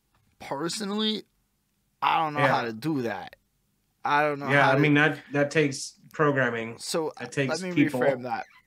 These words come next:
Speaker 1: I don't know how to do that on the
Speaker 2: <laughs>
Speaker 1: budgets that anybody I know can
Speaker 2: Yeah.
Speaker 1: afford.
Speaker 2: No, it's impossible.
Speaker 1: 'Cause, like, that's why I'm trying to think of bougier shit. Like, leverage existing
Speaker 2: Yeah.
Speaker 1: tech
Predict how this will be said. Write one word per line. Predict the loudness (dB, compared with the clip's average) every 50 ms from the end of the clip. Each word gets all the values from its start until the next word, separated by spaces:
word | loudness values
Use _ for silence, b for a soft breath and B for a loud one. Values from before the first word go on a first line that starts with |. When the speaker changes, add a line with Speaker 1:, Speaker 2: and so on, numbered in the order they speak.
| _ _ 2
Speaker 1:
I | 2 2
don't | 2 2 0
know | 0 2
how | 2 2 2
to | 2 0
do | 0 -2 -4 -2 0
that | 2 2 2
on | 2 2 0
the | -2
Speaker 2:
<laughs> | -2
Speaker 1:
budgets | 0 0 0 0 0 -2 -2 -4 -4 -4 -6 -6 -6 -6 -6 -6 -6
that | -4 -2 -2 -2 -4 -6 -10
anybody | -10 -10 -10 -10 -10 -8 -8 -6 -6 -6 -6 -4
I | -4 -4 -4 -4
know | -6 -6 -4 -2 -2 0
can | 0
Speaker 2:
Yeah. | 0 0 0 -2
Speaker 1:
afford. | -4 -8 -6 -4 -4 -4 -2 -2
Speaker 2:
No, | -2 0 0 0 -2
it's | -2 -4 -6 -8
impossible. | -10 -8 -6 -6 -6 -6 -8 -8 -6 -6 -6 -6 -8 _ -14
Speaker 1:
'Cause, | -10 -8 -8 -8 -6 -4
like, | -2 -2 -2 -2 -4 -8 -12 _ _ -10
that's | -8 -8 -4 -2 2
why | 2 2
I'm | 2 2
trying | 0 0 0 0
to | -2
think | -6 -6 -6 -6
of | -8
bougier | -4 -4 -2 -2 -2 -2 -4 -4 -4 -4
shit. | -4 -4 -4 -6 -6 -8 _ _ _ _ _ _
Like, | -10 -10 -8 -6
leverage | -6 -6 -6 -4 -6 -6 -6 -8
existing | -10 -10 -8 -8 -8 -8 -6 -6 -4
Speaker 2:
Yeah. | -2 -2 -2
Speaker 1:
tech | -2 -2 -6 -6 -10 -14